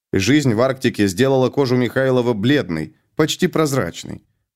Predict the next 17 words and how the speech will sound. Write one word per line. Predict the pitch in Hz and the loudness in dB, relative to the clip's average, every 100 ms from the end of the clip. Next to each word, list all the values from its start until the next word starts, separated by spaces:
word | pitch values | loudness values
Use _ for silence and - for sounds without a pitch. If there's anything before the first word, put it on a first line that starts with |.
| _ | _
Впрочем, | _ - 113 104 101 | _ 0 0 2 0
ему | 104 110 | 2 2
не | 107 | 0
помогло | - 101 95 113 | 0 -2 0 0
бы | 107 | 2
даже | 98 98 98 92 | 0 0 0 -2
экваториальное | 92 101 98 98 95 92 90 | -2 -2 0 0 0 0 -2
солнце. | - 127 95 82 85 - _ _ _ | 0 0 0 -4 -6 -6 _ _ _
Антон, | 120 147 190 214 180 110 | -2 0 2 2 0 -2
как | 110 104 | -4 0
и | 127 | 2
его | 120 | 2
старшая | 113 147 135 139 131 | 2 0 0 0 0
сестра | 110 113 135 135 | 0 -2 0 0
Валя, | 127 165 147 | 2 0 -2
страдал | 123 117 120 131 131 | -2 -2 0 2 0
альбинизмом. | 131 120 135 151 123 85 78 73 | 0 0 0 0 -2 -4 -6 -8